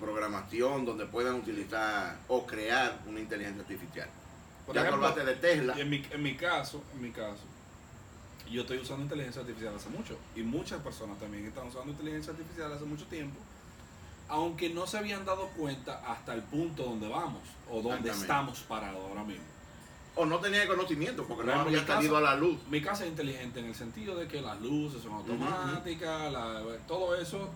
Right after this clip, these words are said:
Speaker 2: se maneja por inteligencia artificial. Es
Speaker 1: Sí,
Speaker 2: una
Speaker 1: claro.
Speaker 2: programación que manda un comando, te prende, te apaga la luz, ya no tienes que moverte a hacerlo, ese tipo de cosas.
Speaker 1: Sí.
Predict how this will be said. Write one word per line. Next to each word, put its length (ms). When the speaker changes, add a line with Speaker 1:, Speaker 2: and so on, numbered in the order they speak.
Speaker 2:
se 140
maneja 300
por 120
inteligencia 440
artificial. 360
Es 60
Speaker 1:
Sí, 60
Speaker 2:
una 120
Speaker 1:
claro. 120
Speaker 2:
programación 480
que 100
manda 240
un 80
comando, 480
te 80
prende, 300
te 80
apaga 240
la 100
luz, 300
ya 160
no 120
tienes 200
que 80
moverte 280
a 40
hacerlo, 460
ese 140
tipo 160
de 80
cosas. 240
Speaker 1:
Sí. 260